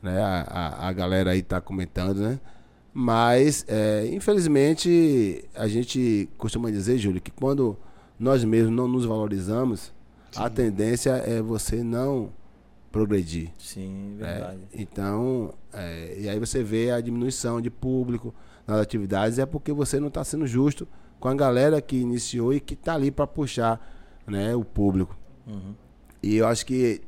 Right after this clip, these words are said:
Speaker 1: tem que fazer,
Speaker 3: E o que é que você
Speaker 1: refazer,
Speaker 3: acha que
Speaker 1: né?
Speaker 3: deu aquele volume de gente pela manhã? O que é que você a-, atribui? Claro que a gente sabe que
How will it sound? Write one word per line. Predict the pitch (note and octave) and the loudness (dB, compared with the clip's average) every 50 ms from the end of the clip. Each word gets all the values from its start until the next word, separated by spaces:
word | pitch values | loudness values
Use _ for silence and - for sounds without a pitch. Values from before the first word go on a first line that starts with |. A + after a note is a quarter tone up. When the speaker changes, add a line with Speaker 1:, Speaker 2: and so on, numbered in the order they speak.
| - - | -8 -4
Speaker 1:
tem | - B2 | -4 -4
que | - - A#2+ | -4 -4 -4
fazer, | A#2 A#2+ A2+ A2 A#2 A2 | -2 -2 0 2 4 4
Speaker 3:
E | |
o | G#2 | 4
que | G2+ | 4
é | G2 | 2
que | A2 A#2 | 2 2
você | B2+ F#3 - C#3 B2+ | 0 0 0 2 2
Speaker 1:
refazer, | D3 | 2
Speaker 3:
acha | D3+ - G#2 | 2 2 -2
que | G#2 G2+ | -4 -4
Speaker 1:
né? | G#2 | -2
Speaker 3:
deu | C3 C#3 - | -2 -2 -2
aquele | - - C3 C3+ | 0 -2 -4 -4
volume | B2+ A#2 A#2+ B2 B2 B2+ B2 | -2 -2 -2 -2 -2 -4 -4
de | A#2 A#2+ G#2+ | -6 -8 -6
gente | G#2 A2+ A2+ - - - | -4 -4 -4 -6 -8 -12
pela | - - A2+ G#2+ A2 | -8 -4 -4 -2 -2
manhã? | G#2+ G#2+ G#2 G2+ G2 G2 G2+ G#2+ - - - - - _ - - - - - - - - - | -2 -4 -4 -4 -4 -6 -8 -10 -14 -18 -20 -20 -20 _ -20 -20 -20 -20 -20 -20 -20 -20 -12
O | - | -6
que | A#2 | -6
é | A#2+ | -6
que | - B2 | -6 -6
você | B2+ - - A#2+ | -8 -6 -4 -4
a-, | A2 G#2 F#2 - | -2 -4 -4 -6
atribui? | A#2 G2+ - G#2+ G2+ C3+ F#2 G2 G2 G2 G3+ - - - - - - - - - - | -10 -12 -8 -8 -8 -6 -6 -6 -8 -8 -10 -14 -20 -20 -20 -20 -20 -20 -20 -8 0
Claro | D3+ D#3+ F3 F3+ | 0 0 0 0
que | G#3 | -2
a | F3+ | -6
gente | F3 F#3 D#3+ - | -6 -6 -8 -8
sabe | - - C#3+ C#3 D#3+ C#3+ C#3+ | -6 -4 -4 -4 -4 -6 -8
que | C#3+ - C#3+ C#3 B2+ A#2 G2 | -10 -6 -6 -6 -6 -6 -10